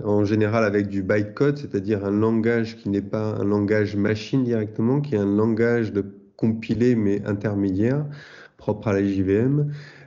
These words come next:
La, le runtime Java fait, euh, ce qu'on appelle du, donc, du just-in-time, c'est de la compilation à la volée, c'est-à-dire que la toute première exécution, il transcode le bytecode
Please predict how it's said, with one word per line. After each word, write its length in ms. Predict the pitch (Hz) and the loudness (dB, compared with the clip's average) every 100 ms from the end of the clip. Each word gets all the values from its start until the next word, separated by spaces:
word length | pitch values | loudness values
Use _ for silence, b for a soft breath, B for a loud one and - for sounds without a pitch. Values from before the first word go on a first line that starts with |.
| - - | -8 0
La, 680 | 104 98 95 98 98 98 101 | 2 2 2 0 0 -2 0
le 160 | 104 | 2
runtime 520 | 104 120 131 131 123 113 | 4 2 2 0 0 0
Java 500 | 107 107 104 135 135 | 0 0 2 0 0
fait, 520 | - - 123 131 127 | -4 -2 2 2 0
euh, 260 | 107 101 | 0 -2
ce 120 | 101 - | -2 -4
qu'on 200 | 107 104 | 0 0
appelle 540 | 101 110 127 120 98 | 0 0 2 0 -2
du, 600 | 98 101 101 98 98 95 | -2 0 0 2 2 2
donc, 320 | 101 101 101 | 2 2 0
du 180 | 92 95 | -2 -2
just-in-time, 760 | 92 123 123 - 104 104 123 131 | 2 2 2 0 0 2 0 0
c'est 100 | - | 0
de 60 | |
la 80 | 95 | -2
compilation 640 | 92 117 117 107 104 117 107 | -2 -2 0 0 0 0 2
à 40 | |
la 80 | 98 | 2
volée, 280 | 95 95 127 | 0 0 0
c'est-à-dire 420 | - 101 104 113 | -2 -2 0 0
que 80 | 104 | -2
la 80 | |
toute 220 | 95 151 147 | 0 0 0
première 320 | 139 127 117 | 2 2 2
exécution, 800 | 107 104 - 104 - 120 123 147 B B B B - | 2 0 -2 -4 -2 0 0 -2 B B B B -4
il 140 | 123 | -2
transcode 840 | 123 - 127 127 - 139 131 117 123 | -2 0 0 0 -2 2 2 0 -4
le 160 | 101 | -2
bytecode 800 | 98 110 113 110 135 139 131 117 | 0 0 0 -2 0 0 0 -4